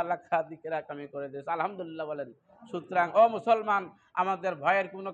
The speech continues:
কারণ আছে? আমাদের ভয়ের কোনো কারণ আছে? আমরা ঈমান নিয়ে সামনের দিকে এগিয়ে যাব। বিভিন্ন দল আমাদেরকে পিছনে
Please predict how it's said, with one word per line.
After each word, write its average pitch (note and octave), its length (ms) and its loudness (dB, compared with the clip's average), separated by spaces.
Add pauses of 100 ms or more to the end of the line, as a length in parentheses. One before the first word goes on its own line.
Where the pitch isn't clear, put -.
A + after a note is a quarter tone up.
কারণ G#3 260 4
আছে? G#3 160 -12 (1040)
আমাদের A3+ 340 6
ভয়ের B3+ 300 8
কোনো C#4 140 0 (120)
কারণ C#4 280 8
আছে? D#4+ 200 10 (640)
আমরা G#3+ 200 6 (120)
ঈমান A#3 220 6 (100)
নিয়ে G#3+ 140 -4 (120)
সামনের G#3 400 0
দিকে G3 160 -12 (120)
এগিয়ে F#3 300 -10
যাব। E3 120 2 (140)
বিভিন্ন G3 300 -10 (180)
দল F#3 160 4 (380)
আমাদেরকে F#3+ 500 -2
পিছনে F3+ 320 -8